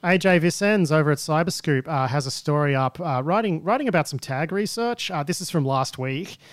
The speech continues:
but it's looking at some people who are closely affiliated with Conti who have been, you know, just doing initial access and whatever, but they're using,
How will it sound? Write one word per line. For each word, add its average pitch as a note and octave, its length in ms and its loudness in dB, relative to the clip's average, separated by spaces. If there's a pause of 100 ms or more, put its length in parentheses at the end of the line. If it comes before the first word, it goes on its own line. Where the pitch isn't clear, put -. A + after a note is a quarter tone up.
(360)
but F#3 100 4
it's - 160 0
looking A3+ 260 0
at G3 80 2
some E3+ 160 -2
people D#3+ 280 -2
who D3 100 0
are C3 240 0
closely F#3 440 0
affiliated C#3+ 480 0
with A#2 140 -8
Conti D#3 760 -4 (280)
who E3 560 4
have D3+ 320 0
been, D3 520 2
you G3+ 100 0
know, C3+ 140 2
just D3 200 -2
doing D3 200 0
initial C3+ 320 -2
access E3 340 -4
and C#3+ 100 -2
whatever, C3 240 -2
but D#3 140 -6
they're E3+ 80 -2
using, B3 540 -2